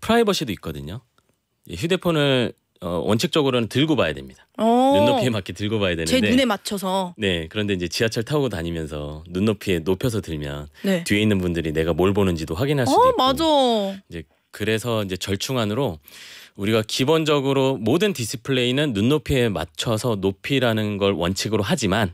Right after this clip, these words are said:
Speaker 1: 하지만 그래도 상황에 맞게 프라이버시를 위해서는 이제 중간 정도 높이까지만 올려서 사용하시는 게 좋지 않을까.
Speaker 2: 오.
Speaker 1: 네, 이렇게 말씀을 드립니다.
Speaker 2: 좋습니다. 구삼육칠님께서 "신발도 걸음에 중요할까요?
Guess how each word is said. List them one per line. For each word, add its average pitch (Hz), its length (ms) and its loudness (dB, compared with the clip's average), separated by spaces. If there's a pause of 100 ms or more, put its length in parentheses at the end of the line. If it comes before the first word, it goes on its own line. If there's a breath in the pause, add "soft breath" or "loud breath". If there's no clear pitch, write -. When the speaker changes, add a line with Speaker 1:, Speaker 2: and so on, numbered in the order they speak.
(140)
Speaker 1:
하지만 127 540 0 (580 loud breath)
그래도 113 520 0
상황에 170 460 0
맞게 78 460 -8 (100)
프라이버시를 117 560 -2
위해서는 85 520 0 (280 loud breath)
이제 - 100 -10
중간 135 380 2
정도 107 240 0
높이까지만 76 960 -8
올려서 85 400 -2
사용하시는 120 500 -4
게 85 60 -4
좋지 - 260 -8
않을까. 73 320 -4
Speaker 2:
오. 240 380 4
Speaker 1:
네, 311 180 4
이렇게 311 220 4
말씀을 156 320 -4
드립니다. 69 340 -12
Speaker 2:
좋습니다. 208 760 -2 (640)
구삼육칠님께서 254 920 2 (220 loud breath)
"신발도 480 520 4
걸음에 302 400 0
중요할까요? 269 920 0